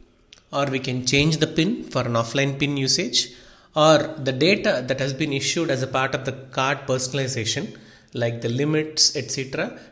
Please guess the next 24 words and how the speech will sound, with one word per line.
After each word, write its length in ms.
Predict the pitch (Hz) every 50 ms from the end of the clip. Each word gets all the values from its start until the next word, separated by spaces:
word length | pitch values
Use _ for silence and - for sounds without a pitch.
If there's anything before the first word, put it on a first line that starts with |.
| _ _ _
can 240 | - 160 160 165 170
be 180 | 165 185 180 156
updated 800 | 135 127 123 123 131 139 139 139 156 185 214 - - - - -
via 300 | - 123 123 123 123 120
the 140 | 117 247 254
issuer 340 | 160 120 - - - 120 117
scripting. 480 | 113 - - - 113 - - - - - - - - _ _ _ _ _ _ _ _ _ _ _ _ _ _ _ _ _ _ _ -
Now 460 | 156 160 208 190 160 156 - - -
let's 240 | - 170 170 170 165
see 220 | - - 196 202 202
how 260 | - - 147 147 143
does 340 | 143 151 151 147 - - 151
E 100 | 143 139
M 120 | 139 139
V 60 | 143
scripting 560 | 143 139 - - 127 117 - - 123 123 120
work. 400 | 110 107 98 - - - - - _ _ _ _ _ _ _ _ _ _
So 480 | - - - 202 202 202 196 - - - - - - _ - - - - - -
whenever 680 | 151 165 175 196 202 196 214 220 214 - - - - - - 156
we 680 | 139 156 160 156 156 156 - - - - - - - -
use 260 | 151 156 190 196 165
a 60 | 180
particular 540 | - - 151 147 160 151 165 156 147 143 -
card 360 | - 139 123 120 131 151 160